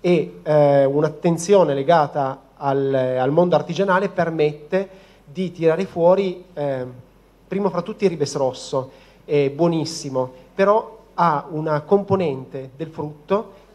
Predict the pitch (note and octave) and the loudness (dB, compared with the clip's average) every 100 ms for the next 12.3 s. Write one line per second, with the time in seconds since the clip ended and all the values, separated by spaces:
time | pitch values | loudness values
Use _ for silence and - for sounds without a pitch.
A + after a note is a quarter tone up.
0 | _ - C#3+ C3+ C3+ D3 E3 - - G3+ | _ -6 -4 -4 -2 0 0 -6 -6 -6
1 | G#3+ - D#3+ - D#3+ - F3+ F3+ D#3+ C#3+ | -6 -10 -20 -18 -16 -4 0 2 2 -2
2 | - D3+ D3 - D3 C#3+ F#3+ G#3+ G#3+ D#3+ | -6 -12 -12 -6 -2 -2 -2 0 0 0
3 | - E3+ - E3+ D#3 C#3+ A#2+ A#2+ A#2+ C#3 | -2 -8 -8 -12 -8 -4 -4 -6 -6 -6
4 | C3 - - - _ _ _ F3+ F#3 E3+ | -6 -14 -20 -20 _ _ _ 2 2 2
5 | E3 - - - F#3+ A#3+ F#3 G#3+ G#3+ F3 | -2 -10 -14 -2 0 0 0 -2 0 0
6 | F#3 F3 F3+ E3+ D3+ D#3 F3 F3 - - | 0 -2 -6 -2 0 2 0 -2 -10 -20
7 | _ _ _ - D3+ D3+ D3+ - D3 C3 | _ _ _ -2 -2 -2 -10 -4 -4 -4
8 | - - C3+ C#3+ - D#3+ D3+ - D#3+ D3 | -10 -6 -6 -6 -8 -4 -4 -4 -6 -4
9 | E3 E3 D#3 C#3+ D3+ E3+ C#3+ D3+ D#3 D#3 | -4 -6 -4 -2 -2 -2 0 0 -2 -6
10 | - D#3 B2+ - D3 F3 - - - _ | -8 -10 -12 -6 -4 -4 -8 -20 -20 _
11 | _ - F#3+ G3 G#3+ A3+ A3+ E3+ D3 D#3 | _ -4 -4 -2 0 0 -2 -4 2 2
12 | D3+ C#3+ C3 | 4 0 -2